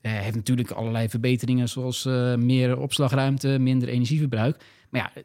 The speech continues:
het ontwerp is gewoon best wel opvallend. Eh, zeker voor een spelcomputer, want het is een soort staande cilinder. Dus het ziet er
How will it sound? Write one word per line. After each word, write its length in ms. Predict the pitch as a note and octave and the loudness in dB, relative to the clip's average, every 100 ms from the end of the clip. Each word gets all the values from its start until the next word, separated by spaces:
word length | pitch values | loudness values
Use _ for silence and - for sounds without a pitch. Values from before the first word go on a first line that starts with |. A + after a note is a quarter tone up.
| _ - C3 | _ -8 -4
het 120 | C#3 | 2
ontwerp 460 | D#3+ C3+ D#3 E3+ | 2 4 2 2
is 160 | E3+ D3 | 0 0
gewoon 480 | - C#3+ C#3 C#3 C3+ _ _ - | 2 2 4 4 0 _ _ -4
best 240 | D3 C3 | -2 -2
wel 100 | A#2+ | -2
opvallend. 600 | A#2+ A2 C3+ A2 A#2 - _ _ _ _ _ _ | -2 0 0 0 -4 -8 _ _ _ _ _ _
Eh, 280 | - A#2+ A#2 A2 | -8 -6 -4 -6
zeker 540 | - - F3 G3+ D#3 | -6 0 2 2 -4
voor 140 | C#3 | -2
een 80 | C#3+ | -4
spelcomputer, 600 | C#3 E3 E3+ D#3+ D#3+ C#3+ | -2 0 0 0 0 0
want 180 | C#3 C3 | -2 -2
het 120 | - | -4
is 100 | C#3+ | -2
een 80 | B2+ | 0
soort 220 | B2 A#2+ | -2 -6
staande 380 | - F3 F3 B2 | -2 2 2 2
cilinder. 480 | A2+ A#2+ G3 A3+ A3 | 0 0 4 6 4
Dus 100 | C4 - _ _ - | 2 -8 _ _ -6
het 120 | B2+ | -4
ziet 180 | - C3 | -4 -4
er 140 | A#2 | -4